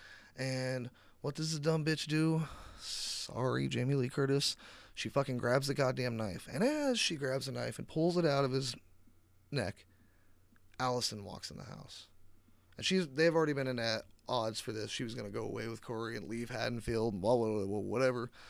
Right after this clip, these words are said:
So now she thinks, "Oh my God, you, what did you do? You fucking killed him." So she leaves. And then finally, here we are.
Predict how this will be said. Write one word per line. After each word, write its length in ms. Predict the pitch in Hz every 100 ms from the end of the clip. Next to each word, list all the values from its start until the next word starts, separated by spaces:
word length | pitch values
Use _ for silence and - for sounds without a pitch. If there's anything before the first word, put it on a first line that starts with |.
| - - -
So 100 | 117
now 180 | 117
she 180 | 113 127
thinks, 300 | 117 110 107 117
"Oh 80 |
my 120 | 110 101
God, 260 | 95 90
you, 100 | 85 - - 85
what 160 | 101
did 160 | 95 110
you 60 |
do? 140 | 95 73
You 140 | 80
fucking 320 | 82 95 -
killed 240 | 92 - -
him." 120 | -
So 120 | -
she 160 | - 240
leaves. 360 | 262 240 - - - - - - _ _ _ _ _ _ _ - -
And 160 | - -
then 180 | 107
finally, 760 | 104 - 131 160 127 92 95 - - - - - _ _ _ _ _ _ - _
here 180 | - 131
we 180 | 151 156
are. 460 | 151 147 117 95